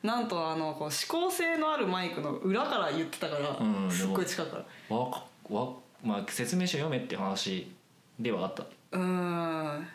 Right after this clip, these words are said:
Speaker 1: なんか、ロゴとか見たことなかったもんね、ほぼ。
Speaker 2: うん。
Speaker 1: <laughs>
Speaker 2: でもさ、あの、イエティのマイクはさ、
Speaker 1: うん。
Speaker 2: こう、なんか、説明書というかな、なんかこ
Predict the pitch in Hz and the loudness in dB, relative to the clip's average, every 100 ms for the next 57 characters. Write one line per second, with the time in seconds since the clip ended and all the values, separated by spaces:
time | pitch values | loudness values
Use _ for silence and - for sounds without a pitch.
0 | - - 208 202 185 165 156 147 - - | -8 -2 0 0 0 0 0 -2 -4 -12
1 | - - - _ - 185 196 247 269 294 | -20 -20 -20 _ -4 0 2 2 2 2
2 | 170 190 240 208 170 180 180 143 139 139 | 2 2 2 0 0 -2 -2 0 0 0
3 | 139 110 180 180 175 202 254 262 294 247 | -2 -2 0 0 0 2 4 4 4 4
4 | 226 214 170 139 135 117 107 110 107 107 | 2 2 2 2 2 2 2 2 2 0
5 | - - - - 151 208 175 131 113 110 | -4 -12 -10 0 2 2 2 2 2 2
6 | 98 92 85 92 85 104 95 - - - | 2 0 0 -2 0 0 0 -2 -8 -18
7 | - 104 92 92 - - - 110 - 151 | -6 0 2 2 -2 -4 -4 -4 -2 0
8 | 165 160 160 147 143 - - - 131 120 | 0 0 0 0 -2 -8 -12 -4 0 0
9 | 101 101 - 107 - - 160 131 - 95 | 0 -2 -4 -8 -8 -4 -2 -2 0 0
10 | 87 | -2